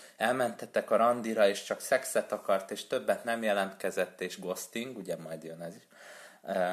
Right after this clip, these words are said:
akkor, akkor ne hidd azt, hogy veled azért nem történik meg, mert veled más lesz. Nem, ugyanaz lesz veled is,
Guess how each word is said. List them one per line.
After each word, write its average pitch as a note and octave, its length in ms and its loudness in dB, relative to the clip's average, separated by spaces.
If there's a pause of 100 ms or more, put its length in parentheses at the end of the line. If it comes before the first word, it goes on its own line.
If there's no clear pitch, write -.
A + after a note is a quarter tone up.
(320)
akkor, G2 560 4
akkor G#2 200 0
ne D3+ 100 4
hidd G2+ 260 -2
azt, F#2+ 200 6
hogy F2 160 -2
veled G2+ 320 8
azért G#2+ 320 4
nem F#2 200 0
történik F2 520 -4
meg, F#2 300 2
mert G#2 340 -4
veled G#2 300 4
más G#2 440 0
lesz. E2 260 -6
Nem, F2 300 -4
ugyanaz E2+ 400 -6
lesz D2 260 -8
veled C3+ 300 2
is, A2+ 160 -6